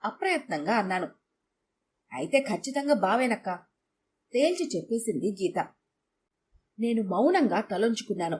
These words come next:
క్రింది నుంచి శాంతమ్మ "గీత" అని పిలవటంతో, "అమ్మ పిలుస్తోంది, వెళ్ళొస్తానక్క,"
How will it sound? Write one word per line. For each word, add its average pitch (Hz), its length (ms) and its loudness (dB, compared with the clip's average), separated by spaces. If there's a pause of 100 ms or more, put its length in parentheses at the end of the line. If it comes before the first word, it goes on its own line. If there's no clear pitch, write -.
(760)
క్రింది 233 280 4
నుంచి 277 240 6
శాంతమ్మ 202 760 0 (420)
"గీత" 208 600 2 (300)
అని 226 140 2
పిలవటంతో, 214 560 4 (720)
"అమ్మ 220 200 6
పిలుస్తోంది, 247 600 0 (120)
వెళ్ళొస్తానక్క," 294 760 2